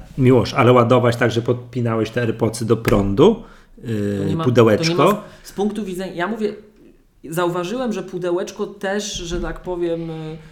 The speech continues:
Speaker 2: zachowuje się znacznie gorzej już, tak?
Speaker 1: Mhm.
Speaker 2: Natomiast, y, przy czym z pudełeczkiem to jest takie, powiedziałbym, mi-, mnie jest to ciężko ocenić, tak? Natomiast, y, ja mówię, mnie doskwiera to, że same słuchawki, czyli akumulatory w samych ty-,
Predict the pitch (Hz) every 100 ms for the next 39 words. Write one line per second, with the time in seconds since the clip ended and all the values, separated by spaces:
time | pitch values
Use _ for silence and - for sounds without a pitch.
0 | _ _ _ 170 165 165 180 185 185 160
1 | 175 180 - 160 156 147 135 127 160 214
2 | - - _ - 214 - _ - 120 117
3 | 160 160 170 175 165 165 - - 139 -
4 | - _ - 190 226 208 202 185 214 -
5 | 208 202 185 190 185 180 175 175 - 160
6 | 160 160 160 160 180 180 185 214 202 185
7 | 180 170 170 156 160 123 - - _ _
8 | _ _ _ 196 254 _ _ _ _ -
9 | 160 170 180 175 170 - 175 165 - 165
10 | 175 202 196 196 190 185 170 180 202 185
11 | 185 - 185 175 175 185 175 175 185 180
12 | 175 175 190 185 - - _ - 165 160
13 | 160 165 160 185 180 175 185 185 175 -
14 | 170